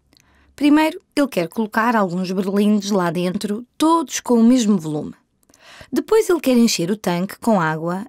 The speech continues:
até que este fique completamente cheio. Se ele utilizar oitenta e cinco berlindes, ele terá de adicionar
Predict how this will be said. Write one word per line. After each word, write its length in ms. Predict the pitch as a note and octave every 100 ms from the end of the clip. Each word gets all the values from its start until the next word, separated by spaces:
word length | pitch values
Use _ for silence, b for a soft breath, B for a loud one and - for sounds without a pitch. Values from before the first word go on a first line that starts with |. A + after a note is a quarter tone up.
| -
até 220 | A#3+ E4+
que 120 | -
este 260 | D#4+ - -
fique 400 | - B3 - C#4
completamente 760 | - A#3+ B3 A#3+ A#3+ A3 A3+ -
cheio. 420 | - F3 E3 F3 _ _ _ b b b b b b
Se 220 | - -
ele 260 | E4 G#4 F#4
utilizar 720 | C#4+ - D#4+ B3+ F3 D3 - _ -
oitenta 400 | F#3+ - D4 C4+
e 60 |
cinco 300 | - E3+ D#3+
berlindes, 680 | F3+ G3 G#3+ A#3 A3+ - - b b b
ele 140 | F4 G4
terá 300 | - A3+ G#3
de 120 | G#3+
adicionar 640 | G#3+ C4 - G3+ G3 G#3